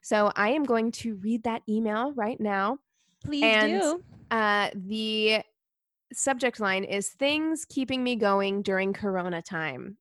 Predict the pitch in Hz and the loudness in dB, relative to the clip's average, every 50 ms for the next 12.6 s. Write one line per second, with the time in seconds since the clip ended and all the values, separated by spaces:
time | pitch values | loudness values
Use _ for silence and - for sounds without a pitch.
0 | _ _ - 202 202 202 214 311 269 240 - _ _ _ - - - - - - | _ _ -12 -10 -8 -4 -2 -2 -2 -2 -4 _ _ _ -20 -20 -20 -20 -14 -8
1 | 208 208 208 196 185 170 175 180 - - - - - - - 226 220 - 240 220 | -6 -4 -2 -2 -2 -2 -4 -6 -8 -10 -20 -20 -12 -4 -2 -2 0 2 2 0
2 | 220 240 - 277 302 302 254 214 190 185 180 - 214 220 214 254 262 277 320 - | 0 0 0 0 2 4 4 4 4 4 4 2 0 0 0 0 0 -2 -4 -2
3 | 339 339 349 349 - 330 339 339 - 226 180 185 196 - 208 190 202 - - - | -2 -4 -4 -4 -2 -2 -4 -4 -2 -4 -6 -6 -6 -8 -6 -6 -6 -6 -6 -4
4 | 233 226 226 220 208 190 185 185 185 180 165 165 165 165 - - 202 190 220 240 | -2 -2 0 0 0 0 0 -2 -2 -4 -4 -4 -6 -6 -6 -6 -4 -2 -2 -4
5 | - - 285 285 - 311 311 - - 302 311 302 277 240 240 294 277 - - 202 | -4 -4 -6 -4 -4 -6 -6 -6 -4 -4 -4 -2 -2 -2 -2 -2 -4 -6 -6 -6
6 | - 208 196 - 196 185 190 196 - 208 208 208 202 214 208 233 - - - 302 | -6 -6 -6 -6 -4 -4 -4 -4 -4 -4 -4 -4 -2 -2 -2 -2 -2 -6 -10 -10
7 | 285 - - 220 196 185 185 190 190 196 185 - - 175 180 196 208 202 - 254 | -10 -6 -4 -2 -2 0 0 -2 -2 -2 -4 -4 -2 -2 -2 -2 -2 -6 -6 -6
8 | 254 254 214 - 190 180 180 175 180 196 208 208 - 196 185 180 180 196 226 - | -6 -4 -4 -4 -4 -4 -4 -4 -4 -4 -6 -6 -6 -6 -6 -6 -4 -6 -8 -6
9 | - 277 294 285 240 208 196 - - - 85 92 - 226 - _ _ _ - - | -4 -2 0 0 0 -2 -6 -8 -12 -14 -16 -16 -18 -20 -20 _ _ _ -20 -20
10 | _ _ _ _ - 226 240 262 - - 285 311 349 - 302 302 311 339 349 262 | _ _ _ _ -4 -2 -2 -2 -2 0 2 2 2 0 -2 -4 -4 -4 -4 -4
11 | 220 180 185 - - - - 175 202 202 - 214 202 202 202 - - - 233 - | -4 -6 -6 -6 -8 -6 -4 -4 -4 -4 -6 -6 -4 -4 -4 -6 -8 -12 -10 -8
12 | - 294 269 285 269 214 - 202 214 202 196 190 | -8 -6 -2 -2 -2 -2 -2 -4 -2 -2 -2 -2